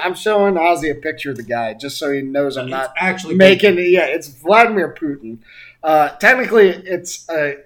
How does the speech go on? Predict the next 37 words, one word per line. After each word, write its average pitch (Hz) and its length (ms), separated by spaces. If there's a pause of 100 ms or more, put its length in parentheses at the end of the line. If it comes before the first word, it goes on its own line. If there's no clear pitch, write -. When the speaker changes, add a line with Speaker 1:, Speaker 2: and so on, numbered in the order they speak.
Speaker 1:
a 139 100
guy 190 260
with 190 160
a - 20
different 160 320
name, 127 260
but 123 120
Speaker 2:
Alexander 180 680
Perch-, - 640
Tr-, - 160
Perchinov. 160 760 (360)
Speaker 1:
he 208 200
gets 208 260
transported 185 640
to 160 100
a 139 60
fantasy 147 440
world, 104 460 (140)
and, 131 340
uh, 123 300
he - 240
likes 220 340
riding 165 440
different 160 280
animals, 147 580 (480)
and 143 400
he 180 140
wants 233 280
to 220 60
improve 196 440
the 202 60
Speaker 2:
Like 214 100
Speaker 1:
fantasy 208 280
Speaker 2:
mounting, 160 260
Speaker 1:
world. 131 160
Speaker 2:
like, 123 280
like, 127 280